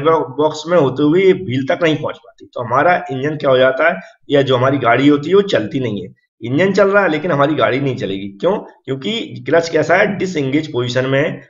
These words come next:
हमने pedal को दबा रखा है। तो याद रखें, pedal दबाएंगे तो हमारा क्लच किस, कैसा रहता है, disengage position में। तो मतलब समझ गए होंगे कि यहाँ पर इंजन तो run कर रहा है, मतलब जो हमारी पिस्टन के through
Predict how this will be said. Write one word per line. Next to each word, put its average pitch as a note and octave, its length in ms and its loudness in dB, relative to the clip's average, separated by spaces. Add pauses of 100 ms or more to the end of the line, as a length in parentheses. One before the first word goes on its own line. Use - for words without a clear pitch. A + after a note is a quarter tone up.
(120)
हमने C#3+ 200 -4
pedal B2 360 0
को F#3+ 120 -4
दबा F3 200 4
रखा - 300 -10
है। - 60 -20 (340)
तो - 80 -14
याद C#3+ 220 4
रखें, F#3 320 0
pedal D3 320 2
दबाएंगे F3 340 4
तो E3+ 120 -4
हमारा C#3 260 0
क्लच D3+ 260 -2
किस, B2+ 220 -6
कैसा C#3 260 -4
रहता C#3+ 220 2
है, D3 140 -4
disengage D3+ 560 -2
position G#2+ 380 -4
में। - 120 -20 (500)
तो B2+ 100 -2
मतलब B2 300 0
समझ D#3 220 0
गए D#3+ 160 2
होंगे F#3 260 4
कि D3 100 -4
यहाँ B2 140 2
पर D3+ 160 0
इंजन A#2+ 340 -2
तो F3 100 -2
run F3+ 180 4
कर F#3+ 140 0
रहा F3+ 140 4
है, - 200 0 (300)
मतलब A2 220 -4
जो B2 100 -2
हमारी B2 260 0
पिस्टन C3+ 560 -8
के D3+ 120 -4
through D3+ 260 0